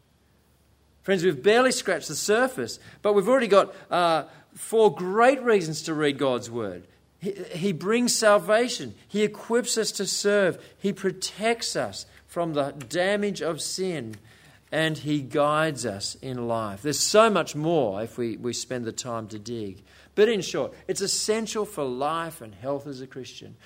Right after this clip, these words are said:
And that's why we as a church place a really high priority on the Bible. In fact, let me quote our own website.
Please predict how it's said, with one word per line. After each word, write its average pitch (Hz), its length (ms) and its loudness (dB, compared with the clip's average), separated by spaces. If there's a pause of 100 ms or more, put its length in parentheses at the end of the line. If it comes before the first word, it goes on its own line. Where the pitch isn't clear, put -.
(120)
And 233 180 2
that's 285 200 2
why 247 140 4
we 180 280 4
as 160 120 2
a 147 60 -6
church 180 500 -6 (240)
place 202 240 0
a 196 80 4
really 226 500 0
high 180 360 -6
priority 226 640 0 (300)
on 196 200 4
the 214 100 4
Bible. 196 600 -4 (320)
In 185 140 -4
fact, 185 300 2
let 196 140 2
me 190 80 -4
quote 185 300 2
our 165 180 4
own 185 160 0
website. 113 520 -4